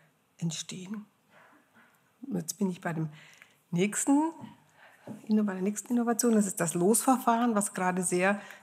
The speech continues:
sehr intensiv auch diskutiert wird. Das hört sich vielleicht für uns ein bisschen komisch an. So, also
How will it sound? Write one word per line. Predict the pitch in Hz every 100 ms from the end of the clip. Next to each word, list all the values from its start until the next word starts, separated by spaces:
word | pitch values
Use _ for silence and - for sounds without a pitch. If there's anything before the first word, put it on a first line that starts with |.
| -
sehr | 190
intensiv | 214 208 202 175 190 233 254
auch | - -
diskutiert | 196 - - 196 - 185 226 - 262
wird. | 277 277
Das | 196 - -
hört | 214 214
sich | 208
vielleicht | 214 208
für | -
uns | 190 208
ein | 208
bisschen | 208 196
komisch | - 214 233 -
an. | 220 208
So, | 190 - 165 190 185 - - - - - _ _ _
also | - 196 190